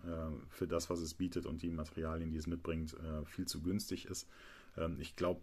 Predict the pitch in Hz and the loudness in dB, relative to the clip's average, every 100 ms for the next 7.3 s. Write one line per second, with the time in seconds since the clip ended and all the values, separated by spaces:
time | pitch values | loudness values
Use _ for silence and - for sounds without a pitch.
0 | - 85 - - 82 85 80 82 80 78 | 0 0 2 4 4 4 4 4 6 6
1 | 80 78 - 78 78 78 82 - - 71 | 6 4 2 0 0 2 2 2 2 0
2 | 78 - 82 82 80 78 87 82 78 80 | 0 0 2 4 4 2 0 -2 -2 -2
3 | - 80 80 78 - 82 82 - 98 104 | 0 0 0 0 2 4 4 0 2 4
4 | 104 95 98 98 95 95 101 104 107 104 | 6 6 6 6 6 4 2 2 2 2
5 | - 92 101 113 - - - 113 - - | 0 -2 -2 -4 -10 -6 2 2 2 -2
6 | 113 107 101 101 101 104 95 95 - 98 | 2 4 6 8 8 8 4 0 -2 2
7 | 104 101 | 2 2